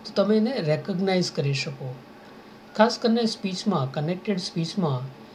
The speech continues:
કેટલાક શબ્દો, એના ઉચ્ચાર બદલાઈ જતા હોય,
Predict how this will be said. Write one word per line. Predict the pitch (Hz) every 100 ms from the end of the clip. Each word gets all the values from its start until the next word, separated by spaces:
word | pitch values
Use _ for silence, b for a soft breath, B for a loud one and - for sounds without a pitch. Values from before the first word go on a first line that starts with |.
| B -
કેટલાક | - 202 208 208
શબ્દો, | - 156 156 175 147
એના | 151 170
ઉચ્ચાર | 160 - 185
બદલાઈ | 170 143 156 160
જતા | 143 139 139
હોય, | 131